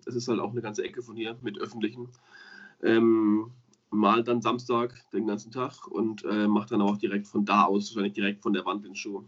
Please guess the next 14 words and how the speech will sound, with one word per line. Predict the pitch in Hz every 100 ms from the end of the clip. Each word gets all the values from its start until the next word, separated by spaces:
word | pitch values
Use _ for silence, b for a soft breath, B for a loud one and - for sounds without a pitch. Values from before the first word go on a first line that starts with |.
| _
und | 90
setz | 95 101
mich | 107
in | 98
den | -
Zug | - 104 -
zurück. | 120 117 127 - - _ _ _
Ist | -
halt | 92
einfach | 101 101 -
knappes | 120 104 104 -
Zeitfenster | 104 104 110 104 98
momentan | 98 98 90 87
alles. | 92 - -